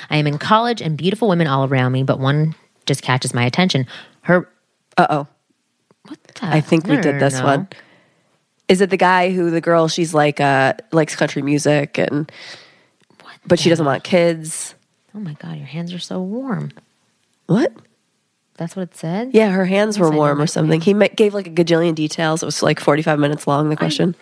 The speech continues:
Speaker 1: I do this. I do. Why? I honestly, I say this every single time.
Speaker 2: <laughs>
Speaker 1: Yeah, she likes country music. What a f-
Speaker 2: Yeah.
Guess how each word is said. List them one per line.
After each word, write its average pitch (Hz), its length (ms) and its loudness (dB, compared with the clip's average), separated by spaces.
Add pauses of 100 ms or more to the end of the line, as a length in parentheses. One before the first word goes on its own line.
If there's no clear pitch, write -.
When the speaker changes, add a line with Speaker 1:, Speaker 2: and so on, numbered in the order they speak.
(100)
Speaker 1:
I - 40 -18
do 392 320 2
this. 156 520 -4
I 247 100 -4
do. 277 280 -6 (1300)
Why? 381 260 -10 (200)
I 320 120 -2 (140)
honestly, 285 480 0 (240)
I 208 80 4
say 247 180 2
this 269 160 -8
every 233 180 2
single 220 240 -6
time. 220 280 0
Speaker 2:
<laughs> 214 60 6
Speaker 1:
Yeah, 165 280 0
she - 180 -4
likes 208 200 0
country 269 280 -6
music. 135 300 -4
What - 100 -12
a - 40 -10
f- - 140 -12
Speaker 2:
Yeah. 208 260 0